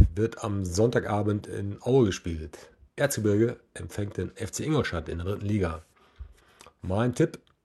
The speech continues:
mehr als zwei Komma fünf Tore. Und warum? Der erste Spieltag der dritten Liga wird in Aue abgeschlossen, zu einer ungewöhnlichen Uhrzeit, an die wir uns aber gewöhnen müssen.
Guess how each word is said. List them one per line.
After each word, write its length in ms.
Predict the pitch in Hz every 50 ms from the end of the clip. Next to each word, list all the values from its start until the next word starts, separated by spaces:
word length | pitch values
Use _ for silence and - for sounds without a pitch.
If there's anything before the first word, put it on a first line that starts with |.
| _ _
mehr 380 | - 90 98 110 120 110 -
als 260 | 95 95 92 - - -
zwei 300 | - - 98 98 117 117
Komma 180 | - 107 95
fünf 220 | 78 - 113 113 -
Tore. 340 | - 107 101 85 80 80 - - _ _ _ _ _ _ _ _ _ _ -
Und 100 | 85 82
warum? 300 | 85 87 113 139 160 - - _ _ - - - - - - - - - - _ _ _ _ _ _ -
Der 140 | 98 107 113
erste 220 | 151 151 - 143
Spieltag 340 | - - 175 170 156 120 -
der 140 | - 95 90
dritten 220 | 98 120 131 147
Liga 280 | 160 165 139 101 90 85
wird 120 | 85 -
in 120 | 113 113
Aue 240 | - 151 151 135 -
abgeschlossen, 760 | 98 - - 95 - - 101 90 87 - - 87 85 80 82 82 - - -
zu 180 | - - - -
einer 240 | 113 107 95 -
ungewöhnlichen 480 | 135 113 101 101 98 104 110 101 120 127
Uhrzeit, 520 | 135 151 147 - 110 95 87 80 - - - - - 67 - -
an 140 | - - 95
die 140 | 90 92 92
wir 40 | 104
uns 140 | 104 95 104
aber 160 | 98 107 117
gewöhnen 280 | 123 135 165 156 120
müssen. 260 | 98 85 - - 76